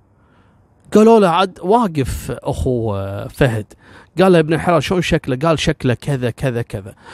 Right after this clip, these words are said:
المهم، ويطير أخو فهد ومعاه رفيجه فاضل، يروحون ركض على مكان البركة اللي بلغ عنها الرجال. ولا هذه جثة فهد. المهم، ويطيح عليه أخوه، ولا للحين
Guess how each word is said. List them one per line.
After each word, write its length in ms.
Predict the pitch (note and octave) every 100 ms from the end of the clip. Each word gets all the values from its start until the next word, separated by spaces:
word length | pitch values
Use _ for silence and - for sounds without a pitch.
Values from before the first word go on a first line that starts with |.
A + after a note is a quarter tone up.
| - - C#4
المهم، 500 | G3 C#3 A#2+ A#2+ F3
ويطير 580 | G#3+ - E3+ D3 B2+
أخو 200 | B2+ C3
فهد 440 | A#2+ B2 B2+ C3 B2 _ - - -
ومعاه 460 | D#3 C#3 C3 C3+ C3+
رفيجه 440 | A#2 C#3 B2+ A#2+
فاضل، 560 | - D3 D3+ B2 A#2+ D3+
يروحون 540 | D#3 B2 E3 D3 A#2+ -
ركض 420 | D#3+ - D#3+ D3+ - - - -
على 220 | D3+ B2
مكان 380 | A2+ - C#3 B2+
البركة 420 | A2+ D3 D3 C#3+
اللي 400 | A#2+ A#2+ C3 - _ _
بلغ 420 | C#3+ C#3 A#2+ A2
عنها 240 | A2+ C3 A#2+
الرجال. 500 | A#2 A2 G2+ - - _ _ _ _ _ _
ولا 420 | C#3 E3+ C#3 A2 G#2+
هذه 560 | C3 D#3+ A#2 G#2 A2
جثة 640 | G#2+ D3 D3 - E3+ - -
فهد. 260 | G#2+ A2+ - - _ _ _ _ _ _ _ _ _ -
المهم، 460 | D4+ C#4 D#3+ D#3 E3
ويطيح 420 | F3 E3+ C3 -
عليه 300 | C#3 B2 A2
أخوه، 420 | - E3+ G#3 F3
ولا 540 | C#3 F#3+ D#3+ A#2+ D3
للحين 500 | E3+ - F3+ G3+ G3+